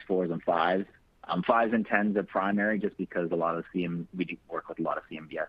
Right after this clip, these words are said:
lenders, which their, their pricing is usually off of fives and tens. Um, so it'll be majority of fives and tens. Um, I'd say probably at least thirty percent of our portfolio will be five, five-year or shorter, uh,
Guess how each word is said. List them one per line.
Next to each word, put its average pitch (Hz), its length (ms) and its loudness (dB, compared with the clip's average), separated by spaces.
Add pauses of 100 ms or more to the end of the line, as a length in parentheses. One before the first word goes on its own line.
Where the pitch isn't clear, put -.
lenders, 87 460 -4
which - 140 -10 (280)
their, 76 160 -4 (160)
their - 140 -10
pricing 76 520 -10
is 71 140 -12
usually 78 300 -8
off 73 160 -6
of - 100 -16
fives - 280 -4
and - 120 -14
tens. - 280 -8 (760)
Um, 80 220 -4
so 98 100 4
it'll 104 240 4 (160)
be 107 120 4
majority 98 440 2
of 87 120 -2
fives 82 280 0
and 82 120 -6
tens. 82 320 -2 (260)
Um, - 240 -4
I'd - 180 2
say 120 140 4
probably 110 600 4
at 90 100 -2
least 95 260 -2
thirty 85 200 -2
percent 80 280 -6
of 78 80 -8
our 80 100 -4
portfolio - 560 -6
will - 80 -6
be - 260 -4 (200)
five, 73 240 0 (260)
five-year 78 460 0
or - 140 -4 (100)
shorter, - 340 -4 (880)
uh, - 340 -6